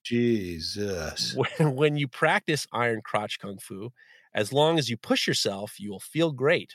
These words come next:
Speaker 2: said Wang.
Speaker 1: Huh.
Speaker 2: <laughs> Fucking Wang. <laughs>
Speaker 1: Wang.
Speaker 2: It's like, "Get the fuck outta here.
Speaker 1: It's
Speaker 2: Come on,
Speaker 1: crazy.
Speaker 2: man." You know that the, the, the journalist was just like, "Come on, man.
Speaker 1: Right.
Speaker 2: Your name's not Wang.
Speaker 1: Your name's
Speaker 2: Don't,
Speaker 1: not Wang.
Speaker 2: don't do this to me, man. Come on, please."
Speaker 1: Ugh.
Speaker 2: Uh, <laughs> Wang, I'm gonna laugh the whole fucking time.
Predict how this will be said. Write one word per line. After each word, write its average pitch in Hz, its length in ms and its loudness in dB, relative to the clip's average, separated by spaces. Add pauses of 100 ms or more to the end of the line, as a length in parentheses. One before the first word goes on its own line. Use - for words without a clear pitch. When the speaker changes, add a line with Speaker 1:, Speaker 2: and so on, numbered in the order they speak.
(160)
Speaker 2:
said 95 260 -10
Wang. 95 420 -10 (280)
Speaker 1:
Huh. 143 140 4 (100)
Speaker 2:
<laughs> - 80 -20
Fucking 104 360 -2
Wang. 104 240 -4 (280)
<laughs> 190 160 0
Speaker 1:
Wang. 196 240 2
Speaker 2:
It's 202 800 2
like, 240 100 -8 (140)
"Get 277 140 2
the - 80 4
fuck 131 260 6
outta 127 220 6
here. 135 220 6
Speaker 1:
It's - 120 -10
Speaker 2:
Come 123 140 6
on, 123 140 6
Speaker 1:
crazy. 131 100 6
Speaker 2:
man." 135 160 2
You 214 120 2
know 202 220 6
that 165 160 -4
the, 139 240 -4
the, 147 200 4 (100)
the 131 120 -4
journalist 131 440 4
was 113 100 -2
just - 160 -4
like, 98 220 -4
"Come 107 180 -2
on, 123 100 2
man. 107 120 6
Speaker 1:
Right. 107 100 4
Speaker 2:
Your 180 100 0
name's 110 220 -4
not 104 160 -4
Wang. 113 200 0
Speaker 1:
Your 151 120 2
name's 123 160 4
Speaker 2:
Don't, 117 80 2
Speaker 1:
not 107 160 2
Wang. 107 300 0 (180)
Speaker 2:
don't 180 160 4
do 147 120 2
this 123 160 0
to 139 100 0
me, 135 80 0
man. 139 240 4
Come - 160 0
on, 131 180 4
please." 147 400 -2 (220)
Speaker 1:
Ugh. 117 240 6 (260)
Speaker 2:
Uh, 147 520 6
<laughs> - 20 -4
Wang, 151 260 4 (140)
I'm 185 960 6 (120)
gonna 143 320 4
laugh 113 300 4
the 117 100 -2
whole 135 220 0
fucking 151 240 -6
time. 120 220 -4